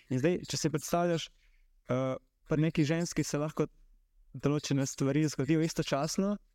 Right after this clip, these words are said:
in dobijo nek, nek slab feedback. Recimo, so to neki prazniki, ne. Več je tega druženja ob mizi, več bojoš, več se družiš, šeš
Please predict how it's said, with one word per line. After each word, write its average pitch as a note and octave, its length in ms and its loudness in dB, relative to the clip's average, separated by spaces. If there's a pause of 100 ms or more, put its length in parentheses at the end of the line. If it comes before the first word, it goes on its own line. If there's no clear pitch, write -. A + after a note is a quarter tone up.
(380)
in C3+ 220 2 (260)
dobijo C#3+ 400 2
nek, D3+ 140 0 (340)
nek C3 240 2
slab C3 320 2
feedback. A#2 480 2
Recimo, C#3 400 2
so - 160 -2
to D#3 80 6
neki D#3 160 0
prazniki, A2 640 2
ne. A2 140 0 (640)
Več B2 240 2
je C3 80 0
tega C3 240 2
druženja B2 640 2
ob A#2 180 -2
mizi, C3+ 480 2 (400)
več B2 240 0
bojoš, C3 560 4
več B2 160 2
se B2 80 0
družiš, A#2+ 400 0
šeš B2+ 140 -2